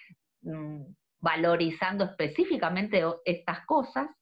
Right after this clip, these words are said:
y eso también está muy bien, y los ponen en una, <laughs> en una cosa compleja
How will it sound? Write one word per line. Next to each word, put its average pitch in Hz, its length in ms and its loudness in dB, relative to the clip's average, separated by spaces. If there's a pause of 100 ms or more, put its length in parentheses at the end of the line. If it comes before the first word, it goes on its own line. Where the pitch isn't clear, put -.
y 143 460 -4
eso 147 240 -2
también 165 360 0
está 185 220 -2
muy 226 200 -2
bien, 320 340 0
y 175 120 0
los 156 240 0
ponen 220 400 0
en 156 180 0
una, 170 460 -2
<laughs> - 300 -4
en - 200 -6
una 190 120 -8 (540)
cosa 175 320 -10
compleja 147 580 -6